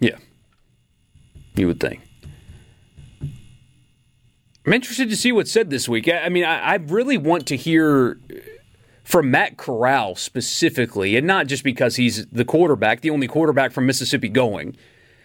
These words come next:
Now, I'm not criticizing Mike Leach for not bringing one. I don't think he knows who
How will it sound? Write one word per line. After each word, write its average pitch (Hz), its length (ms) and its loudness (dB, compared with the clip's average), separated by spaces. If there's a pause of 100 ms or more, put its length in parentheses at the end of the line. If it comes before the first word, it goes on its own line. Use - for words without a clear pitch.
(120)
Now, 226 260 4
I'm 208 140 2
not 214 180 0
criticizing 147 480 0
Mike 123 220 0
Leach 127 160 -2
for 131 80 -6
not 120 180 0
bringing 120 380 0
one. 101 180 -2
I 147 60 2
don't 160 160 0
think 143 160 0
he 131 100 0
knows 131 320 2
who 127 420 2